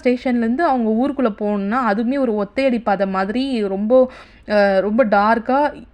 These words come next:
அந்த இடம் இருக்கும். கொஞ்சம் ஐசோலேட்டடா இருக்க மாதிரி இருக்கும். அதனால இவங்களுக்கு, இவங்களுக்கு இந்த மாதிரி தாட்ஸ் வந்துட்டே இருக்கும்போது, அப்ப என்ன பண்ணுவாருன்னா, அவங்க அப்பா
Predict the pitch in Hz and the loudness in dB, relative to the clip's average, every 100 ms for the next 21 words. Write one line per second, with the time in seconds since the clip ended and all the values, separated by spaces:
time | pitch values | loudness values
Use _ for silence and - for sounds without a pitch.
0 | - 202 202 190 202 233 208 214 208 180 | -4 0 2 2 2 0 -2 -4 -4 -4
1 | 202 202 190 214 254 233 208 220 226 208 | -4 0 0 0 -2 -4 -2 0 0 -2
2 | 185 196 202 196 - 190 233 370 - - | -6 -6 -4 -6 -6 -6 -6 -6 -12 -20
3 | - 269 262 269 285 339 302 262 233 - | -4 0 2 2 0 0 0 -2 -6 -8
4 | - 240 254 247 240 240 254 247 254 294 | -2 2 4 2 0 0 0 0 0 0
5 | 269 240 226 214 233 233 214 208 214 233 | 0 0 0 0 0 -2 -4 -2 0 0
6 | 226 208 202 240 269 208 208 202 247 226 | -2 -4 -2 -2 -2 -4 -4 -4 -2 -2
7 | 208 190 190 311 302 208 - 269 | -4 -4 -4 -4 -2 -4 -2 -4